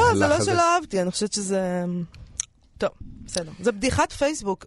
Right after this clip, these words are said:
Speaker 2: י-, יובל, ולא כל בדיחת
Speaker 1: או.
Speaker 2: פייסבוק חייבים להתייחס אליה ברצינות.
Speaker 1: או, זה התחיל כגג פייסבוק לא חד במיוחד, אבל תפנית מעניינת בעלילה.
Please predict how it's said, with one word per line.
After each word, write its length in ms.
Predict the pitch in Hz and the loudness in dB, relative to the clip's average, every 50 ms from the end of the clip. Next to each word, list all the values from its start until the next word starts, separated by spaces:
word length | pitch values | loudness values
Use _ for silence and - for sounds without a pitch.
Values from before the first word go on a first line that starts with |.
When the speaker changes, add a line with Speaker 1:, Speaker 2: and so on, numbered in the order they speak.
| - | -6
Speaker 2:
י-, 40 | - | -2
יובל, 560 | 180 180 170 170 190 190 156 185 180 165 165 165 | 0 0 0 0 -2 -2 0 0 0 0 0 -2
ולא 280 | 175 180 190 214 254 254 | -2 0 2 2 2 2
כל 140 | - 285 277 | 2 0 0
בדיחת 340 | 254 269 262 - 269 262 - | 0 -2 0 0 0 2 4
Speaker 1:
או. 40 | - | 4
Speaker 2:
פייסבוק 400 | 233 262 262 190 269 285 254 - | 6 6 6 4 4 2 -2 0
חייבים 260 | - 226 208 196 240 | 0 0 0 0 0
להתייחס 320 | 247 247 240 - 233 - 240 | -4 -4 -4 -4 -4 -2 0
אליה 160 | 226 220 214 | 0 0 0
ברצינות. 600 | 190 208 185 - - 269 330 403 339 233 - - - - | -2 -2 -6 -4 -2 0 2 2 2 2 -2 -4 0 4
Speaker 1:
או, 200 | 214 240 247 214 165 - - - _ _ _ _ - _ - | 6 6 6 6 2 -2 -10 -20 _ _ _ _ -20 _ -12
זה 280 | 110 98 117 160 170 170 | -4 2 4 4 4 4
התחיל 420 | 165 - - - 202 233 226 196 135 - | 2 0 0 2 4 4 4 2 0 0
כגג 680 | 156 143 127 120 107 101 117 143 151 156 151 139 117 | -2 -2 -2 -2 -2 0 2 4 4 4 2 0 -4
פייסבוק 640 | 104 - - 135 131 135 135 123 - 110 113 - - | -10 -4 0 2 2 2 2 0 -2 -6 -4 0 2
לא 120 | 123 127 117 - - | 4 4 4 2 2
חד 260 | - 110 107 107 95 | 0 0 0 0 2
במיוחד, 520 | 90 101 101 104 98 - - 107 101 104 101 - - - | 0 0 0 0 -2 -2 0 2 2 2 0 -2 -4 0
אבל 500 | - 190 196 180 131 123 110 98 92 95 98 | 4 6 6 6 6 4 4 2 2 -2 -4
תפנית 400 | - 135 - - 165 196 196 - | -4 -6 -4 0 2 0 2 2
מעניינת 320 | 156 143 127 135 135 127 117 | 2 2 4 4 2 2 4
בעלילה. 440 | 113 113 104 98 92 90 85 90 | 4 4 4 2 0 -2 -2 -4